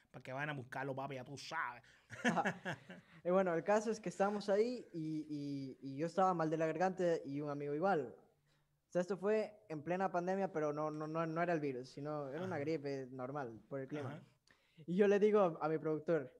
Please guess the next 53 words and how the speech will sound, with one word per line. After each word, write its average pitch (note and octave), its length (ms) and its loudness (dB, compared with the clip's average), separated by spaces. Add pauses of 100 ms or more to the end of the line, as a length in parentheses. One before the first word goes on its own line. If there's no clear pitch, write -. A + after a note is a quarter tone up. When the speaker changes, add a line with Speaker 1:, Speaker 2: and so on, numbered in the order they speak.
(300)
Speaker 2:
"Métele, F#3 760 2
métele D#3+ 500 0
el D3+ 100 0
playback, F#3+ 540 2
¿no? E3 240 -6
Porque D3+ 460 -4
nos D3+ 120 -2
vamos E3 260 0
a - 20 -4
joder D#3+ 240 0
la E3 80 2
garganta". G#3+ 540 0 (160)
Speaker 1:
<laughs> F#3 440 -12
Speaker 2:
Y, D#3+ 520 -2
y E3+ 160 -4
justo G#3+ 340 0
al G3+ 80 6
otro G#3 220 2
día G#3 180 2
a G3+ 40 0
mí F#3+ 120 -2
me F#3+ 80 -2
tocaba F3 500 0
una F#3+ 140 -2
exposición E3+ 580 -4
en, D3 200 -6
en C#3 160 -10
mi C#3 60 -8
colegio. - 460 0 (240)
Speaker 1:
Ujú. D#3 100 -10
Speaker 2:
Entonces C3 340 -6
digo, D#3+ 120 2
"Si D#3 120 -10
estoy G3+ 160 -4
jodido A3 240 8
la A3+ 100 4
garganta, G#3 420 0
con F3 120 -2
la D#3+ 40 0
exposición D#3+ 340 -4
me F3 60 2
voy E3+ 60 4
a D#3+ 40 2
joder E3+ 220 0
más, G#3+ 400 0
y D#3 120 -4
si C#3+ 180 -14
canto F#3+ 280 0
ahorita F#3+ 320 0
va - 260 -10
a - 20 -6
ser F#3+ 160 -6
peor". F3+ 280 -6